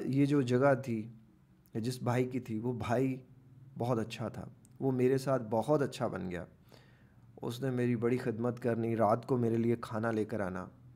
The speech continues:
मेरे साथ बैठ के खाना खाना,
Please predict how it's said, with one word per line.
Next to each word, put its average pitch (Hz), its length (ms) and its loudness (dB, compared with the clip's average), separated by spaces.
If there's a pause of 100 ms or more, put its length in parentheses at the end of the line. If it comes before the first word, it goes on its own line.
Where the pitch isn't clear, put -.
(520)
मेरे 123 360 6
साथ 120 320 4 (120)
बैठ 110 260 4
के 113 120 -6
खाना 107 340 -2
खाना, 92 420 -6